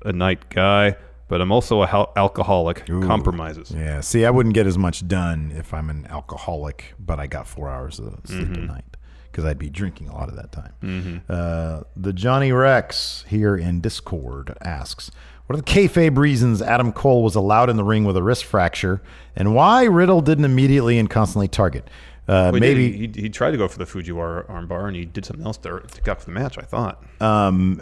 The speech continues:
Speaker 2: and then, uh, maybe because, uh, they did a hold harmless agreement backstage
Speaker 1: Could
Speaker 2: in
Speaker 1: be.
Speaker 2: Regal's office,
Speaker 1: Could
Speaker 2: they
Speaker 1: be.
Speaker 2: just didn't choose to publicize it.
Speaker 1: Could be. Could be.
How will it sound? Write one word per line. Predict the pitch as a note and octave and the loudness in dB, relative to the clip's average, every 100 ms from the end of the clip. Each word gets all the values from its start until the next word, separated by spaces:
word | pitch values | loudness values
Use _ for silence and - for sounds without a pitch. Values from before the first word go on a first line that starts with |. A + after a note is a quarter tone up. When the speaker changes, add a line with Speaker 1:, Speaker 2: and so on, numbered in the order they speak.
| - | -2
Speaker 2:
and | G#2+ A2+ | 2 4
then, | A2 G#2 | 4 4
uh, | G2 F2+ E2+ - | 4 4 0 0
maybe | G2 G#2 G#2+ | 2 4 4
because, | G2 - G#2 F#2 D#2+ | 4 2 2 2 2
uh, | F2+ F2 D2+ | 2 2 0
they | E2+ F2 F2 | 0 2 0
did | E2 E2+ | 0 0
a | E2 | 0
hold | - G2 - | -2 -4 -2
harmless | A#2+ G#2+ F#2 F#2 | -2 -2 -4 -8
agreement | E2+ F2 E2+ D#2 | -10 -8 -10 -12
backstage | F#2 F#2+ - - G2+ F#2 E2+ | -6 -6 -6 -6 -4 -4 -4
Speaker 1:
Could | G#2 | 0
Speaker 2:
in | |
Speaker 1:
be. | F#2+ | 2
Speaker 2:
Regal's | G#2 G2 F2 | 2 0 2
office, | F#2+ F2+ F2+ - | 2 2 -2 -2
Speaker 1:
Could | F#2+ | 0
Speaker 2:
they | |
Speaker 1:
be. | F#2 | 0
Speaker 2:
just | F2 | 0
didn't | F#2 F2 - | -2 -2 -2
choose | G2+ E2 | 0 0
to | - | 2
publicize | - E2 - B1+ C#2+ | 0 0 -10 -14 -14
it. | - | -12
Speaker 1:
Could | F2+ | -8
be. | E2+ D#2 - - - - - - - - - | -8 -8 -18 -20 -20 -20 -20 -20 -20 -20 -18
Could | F2 | -12
be. | E2+ | -12